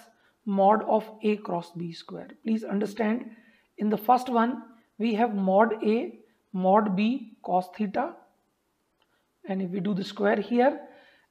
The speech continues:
and similarly here, it will be mod A, mod B sine theta. And if we do the squaring here,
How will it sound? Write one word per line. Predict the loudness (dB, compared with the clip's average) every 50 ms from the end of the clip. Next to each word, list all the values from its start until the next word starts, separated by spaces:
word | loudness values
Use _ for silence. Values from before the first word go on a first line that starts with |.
| _ -4
and | -2 0 0 0 0 -2 -2 -2
similarly | 0 0 0 2 2 2 2 2 2
here, | 0 -2 -2 0 4 6 6 6 6 4 0 -6 -14 -20 -20 -20 _ _
it | -6 -4 -4 -2
will | -2 0
be | 0 0
mod | 2 4 4 6 6 6 4 2 -2 0
A, | 2 2 2 2 -2 -6 -8 -8
mod | -6 -2 2 4 4 4 4 2 0 0
B | 0 0 0 -2 -4 -8 -14 -20 -20 _ _ _ _ _ _ _ _ _ _ _ _ _ _ _ _ _ _ _
sine | -20 -16 -4 -2 0 0 0 -2 -4
theta. | -8 -8 -10 -10 -10 -12 -14 -14 -18 _ _ _ _ _ _ _ _ _ -6
And | -6 -6 -6 -4 -4
if | -4 -2 -2
we | -2 -4
do | -2 0 0 0
the | 0 0 -2
squaring | -2 0 0 2 2 2 0
here, | -2 0 2 4 2 2 0